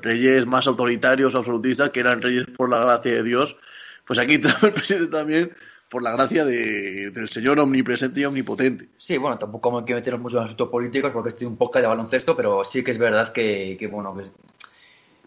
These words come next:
Speaker 2: que, que nos hace gracia en ese sentido, pero es un poco triste ver que gente, gente así. Y luego, eh, un poco de, de su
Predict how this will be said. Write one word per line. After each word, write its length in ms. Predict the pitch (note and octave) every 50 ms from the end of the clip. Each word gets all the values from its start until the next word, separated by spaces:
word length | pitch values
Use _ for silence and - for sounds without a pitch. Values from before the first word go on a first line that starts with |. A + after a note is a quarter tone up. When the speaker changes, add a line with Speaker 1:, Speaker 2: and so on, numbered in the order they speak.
| _ _ _
Speaker 2:
que, 140 | - C#3+ -
que 100 | - -
nos 120 | D3+ -
hace 140 | C#3 - F3
gracia 280 | D#3 D3 C#3+ - D#3+ D#3
en 60 | C#3+
ese 120 | - A#2+
sentido, 340 | B2 A#2+ A2+ A#2 A2+ C3 C#3+
pero 320 | - B2+ A2+ A2 G#2 G2+
es 180 | G2 G2+ - A2+
un 240 | A2+ A#2 A2+ A2 G#2
poco 380 | - A#2+ A#2+ A#2 A#2+ B2 A#2 A#2
triste 320 | - A2 A2 G#2+ - - A2+
ver 160 | G2+ G#2+ G#2
que 560 | - A2+ G#2+ G#2 G#2 G2 F#2+ F#2 F#2 F#2+ F#2+ - - - - _
gente, 360 | - - B2 A#2 G#2+ B2+ A2+ G#2 G2+ D#2+ -
gente 140 | - B2 A2
así. 260 | A2+ A#2 C3 B2+ - - - - - _
Y 80 | _ C3+
luego, 340 | C3+ D#3+ E3+ D3 - - G2
eh, 180 | E2+ D2+ - -
un 120 | - D3+ A#2+
poco 240 | C#3+ C#3+ - F3+ E3+
de, 140 | C#3+ C3
de 220 | C3+ C#3 B2+ B2 A#2+
su 1080 | - - B2+ B2 B2 A#2+ A#2 A2+ A2+ A2+ A2 A2 G#2+ G#2+ G#2+ G#2+ G#2+ G#2 G#2 A2 G#2+